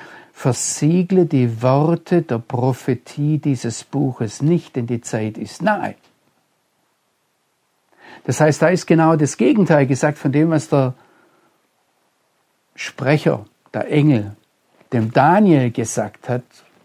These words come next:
„Versiegle das Buch“. In Offenbarung zweiundzwanzig heißt es, „Versiegle es nicht“.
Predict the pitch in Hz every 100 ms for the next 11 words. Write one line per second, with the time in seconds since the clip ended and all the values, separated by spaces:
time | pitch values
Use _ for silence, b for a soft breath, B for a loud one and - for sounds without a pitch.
0 | _ _ _ - 101 - 196 196 123 107
1 | - - 135 156 - b b b b b
2 | _ _ _ 131 135 123 127 120 127 -
3 | 123 131 139 123 123 113 117 - 120 110
4 | - 139 123 120 117 113 147 127 -